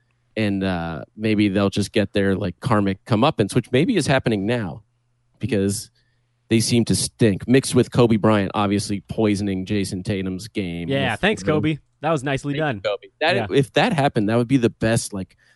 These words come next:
Speaker 1: Homeland style
Speaker 2: <laughs> Long con.
Speaker 1: nefarious twist.
Speaker 2: Yeah, it's brilliant.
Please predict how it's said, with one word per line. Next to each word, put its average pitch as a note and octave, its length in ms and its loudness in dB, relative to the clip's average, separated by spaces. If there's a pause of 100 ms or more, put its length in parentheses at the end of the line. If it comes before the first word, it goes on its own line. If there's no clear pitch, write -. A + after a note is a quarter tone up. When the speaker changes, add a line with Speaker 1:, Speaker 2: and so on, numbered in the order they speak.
(140)
Speaker 1:
Homeland A#2+ 680 4
style G#2 520 -2
Speaker 2:
<laughs> - 160 -2
Long G#2 240 -4
con. A2 80 2
Speaker 1:
nefarious A#2 540 2
twist. G2+ 440 -4
Speaker 2:
Yeah, D#3+ 220 2
it's A2+ 100 -4
brilliant. D3+ 480 2